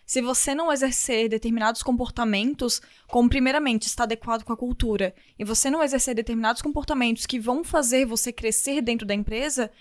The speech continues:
se você tiver numa empresa pequena, você vai perne-, per-, permanecer no mesmo cargo. Se você tiver numa empresa grande, você vai permanecer no mesmo cargo, porque você não fez aquilo que tinha que ser feito pra você receber uma promoção.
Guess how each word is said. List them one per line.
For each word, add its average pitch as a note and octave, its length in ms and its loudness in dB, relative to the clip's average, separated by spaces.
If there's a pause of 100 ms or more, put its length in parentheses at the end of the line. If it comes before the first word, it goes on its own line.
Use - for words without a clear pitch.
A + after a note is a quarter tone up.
(140)
se - 140 -10
você B3 160 2
tiver C4 200 2
numa B3+ 120 4
empresa A#3 240 -2
pequena, C#4 240 0
você C#4 160 0
vai C4 80 -2
perne-, C4 400 -2
per-, B3+ 260 0
permanecer B3 420 2
no C4 80 2
mesmo C#4+ 220 0
cargo. A#3 400 2 (160)
Se - 100 -10
você C4 140 -8
tiver D4 180 0
numa A#3 140 2
empresa G3+ 260 -2
grande, A#3+ 440 2 (180)
você D4 140 -4
vai D#4+ 100 4
permanecer D#4+ 400 -2
no E4+ 60 -6
mesmo A#3 200 0
cargo, F#3+ 360 -4 (240)
porque A#3 180 4
você A3 240 0
não C#4 160 4
fez E4+ 300 0
aquilo D4+ 260 -4
que - 60 -14
tinha A#3+ 200 -2
que - 80 -10
ser A3+ 120 -4
feito A#3+ 320 -2
pra B3 100 0
você A#3+ 220 -2
receber A#3+ 220 -2
uma B3 120 0
promoção. B3 500 2